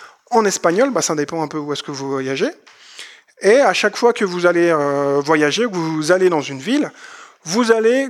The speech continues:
contacter des hôtels, contacter des gîtes, contacter des auberges, en leur envoyant un petit email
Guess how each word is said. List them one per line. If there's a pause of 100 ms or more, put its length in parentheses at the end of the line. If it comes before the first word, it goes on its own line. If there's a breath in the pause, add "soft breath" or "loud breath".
contacter (200 loud breath)
des
hôtels,
contacter
des
gîtes, (440 loud breath)
contacter
des
auberges, (300)
en
leur
envoyant
un
petit
email